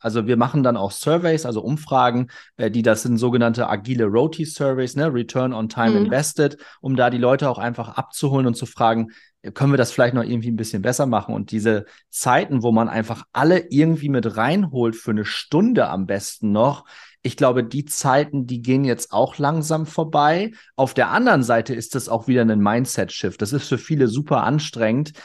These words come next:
Speaker 1: wenig Meetings zu haben und dann auf einmal produktiv zu sein, <laughs> weil dann fordert der
Speaker 2: <laughs>
Speaker 1: Arbeitgeber auf
Speaker 2: Stimmt.
Speaker 1: einmal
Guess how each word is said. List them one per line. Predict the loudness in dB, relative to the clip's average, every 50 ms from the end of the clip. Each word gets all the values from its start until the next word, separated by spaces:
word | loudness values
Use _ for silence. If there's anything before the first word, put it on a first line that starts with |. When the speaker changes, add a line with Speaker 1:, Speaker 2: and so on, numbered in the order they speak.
| -20 _ _
Speaker 1:
wenig | -2 2 4 4 4 4 2 2 0
Meetings | -2 -2 -2 -2 -4 -6 -6 -8 -10 -12
zu | -6 -4 -4 -4 -2
haben | 0 2 2 2 2 2 0
und | 0 2 2
dann | 0 0
auf | 2 0 -2 -2 0 -2
einmal | -2 0 0 0 0
produktiv | -2 -4 -4 -2 -2 -4 -6 -8 -8 -8 -8 -8 -8
zu | -8 -6 -4
sein, | -2 0 0 2 2 2
<laughs> | 2
weil | 4 2
dann | 4 2 0 0
fordert | 0 0 2 2 2 2 2
der | 2 2
Speaker 2:
<laughs> | 2
Speaker 1:
Arbeitgeber | 4 4 2 2 2 0 0 2 4 4 4
auf | 6 6
Speaker 2:
Stimmt. | 6 4
Speaker 1:
einmal | 4 2 0 -2 -2